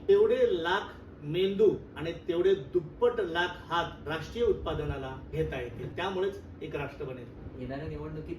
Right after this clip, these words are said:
Speaker 2: काही तिकीट मिळवून उभं राहण्याचा प्रयत्न वगैरे करणार?
Speaker 1: निश्चित. मी तसं माझ्या पक्षाला सांगितलेलं आहे. आमचं प्रतीक आहे श्रद्धेय बाळासाहेब आंबेडकर. बाळासाहेब आंबेडकर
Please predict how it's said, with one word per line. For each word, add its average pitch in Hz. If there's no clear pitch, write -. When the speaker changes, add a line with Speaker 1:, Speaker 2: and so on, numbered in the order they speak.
Speaker 2:
काही 170
तिकीट 147
मिळवून 139
उभं 135
राहण्याचा 135
प्रयत्न 127
वगैरे 131
करणार? 127
Speaker 1:
निश्चित. -
मी 151
तसं 202
माझ्या 180
पक्षाला 165
सांगितलेलं 156
आहे. 139
आमचं 208
प्रतीक 226
आहे 190
श्रद्धेय 185
बाळासाहेब 147
आंबेडकर. -
बाळासाहेब 226
आंबेडकर 208